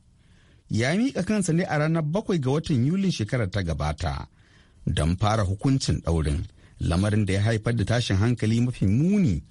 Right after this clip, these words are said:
da Afirka ta Kudu ta taɓa fuskanta a tsawon shekaru, yayin da magoya bayansa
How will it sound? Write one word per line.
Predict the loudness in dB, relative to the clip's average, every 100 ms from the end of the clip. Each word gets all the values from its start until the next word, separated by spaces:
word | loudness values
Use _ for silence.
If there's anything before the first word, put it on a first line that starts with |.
| -20 -14 -4
da | -4 0
Afirka | 0 0 0 0
ta | 0
Kudu | 0 0
ta | 0
taɓa | -4 -2 -2
fuskanta | -2 0 0 0 -2
a |
tsawon | 0 2 2
shekaru, | 0 -2 -2 -2 -4 -6 -10 -20 -20 -4
yayin | -2 0 2 2
da | 2
magoya | 0 0 0 0
bayansa | 0 0 -2 0 0 0